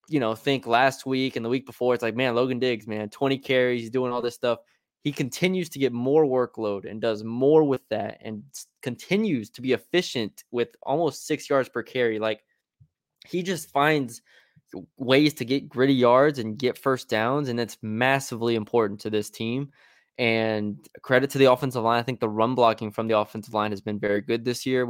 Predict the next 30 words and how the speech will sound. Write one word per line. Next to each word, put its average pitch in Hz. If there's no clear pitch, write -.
I 113
don't 107
give 110
them 107
enough 101
credit. 135
But, 117
uh, 113
yeah, 110
Diggs, 131
offensive 117
line, 113
the 110
run 123
game 113
in 104
general, 107
obviously 107
Jayden 104
Daniels 101
included. 104
Uh, 104
that 117
is 117
a 101
really, 113
really 104
elite 107
run 98
game. -